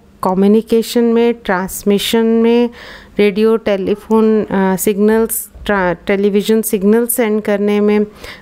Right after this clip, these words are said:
weather forecasting में help करते हैं। वहाँ से ये हमें pictures send करते हैं। हमारा जो first satellite था वो था Sputnik।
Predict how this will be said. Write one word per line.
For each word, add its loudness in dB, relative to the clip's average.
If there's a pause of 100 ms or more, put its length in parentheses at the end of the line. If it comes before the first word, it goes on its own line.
weather 0
forecasting -2
में 2
help -2
करते -4
हैं। 0
वहाँ 0
से -2
ये 0
हमें 0
pictures -4
send -2
करते -2
हैं। 0 (380)
हमारा 0
जो 0
first -2
satellite -2 (100)
था 2
वो -2
था -2
Sputnik। -2